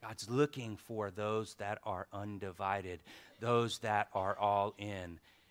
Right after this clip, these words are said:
Hey, Jeremy, go ahead and put up Bad Feet, King Asa, please. So, I had an irritating prophet at one time, and so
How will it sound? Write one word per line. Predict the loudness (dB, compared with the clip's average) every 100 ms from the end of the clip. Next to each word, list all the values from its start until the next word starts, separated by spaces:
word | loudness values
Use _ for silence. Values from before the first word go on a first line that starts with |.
| _
Hey, | 2 6 6 4 -2 _ _ _ _ _ _ _ _ _ _ -6
Jeremy, | 6 8 8 6
go | 6 8
ahead | 10 8
and | 8
put | 4 8
up | 8 6
Bad | 8 10 8
Feet, | 4 0 0 0
King | -2 0 0 0
Asa, | 0 0 -2 -8
please. | -6 -6 -6 -8 -14 -18 -20 _ _ _ _ _ _ _ _ _ _ _ _ _ _ _ _ _ _ _ _ _ _ _
So, | 6 12 12 12 6 -20 _ _ 8
I | 12
had | 12 12 10
an | 8 6
irritating | 8 10 8 6 6 6 4
prophet | 0 4 10 12 12 6 0 0 _ 4
at | 4 6
one | 4 4
time, | 6 8 8 4 0
and | 0 0
so | 6 8 8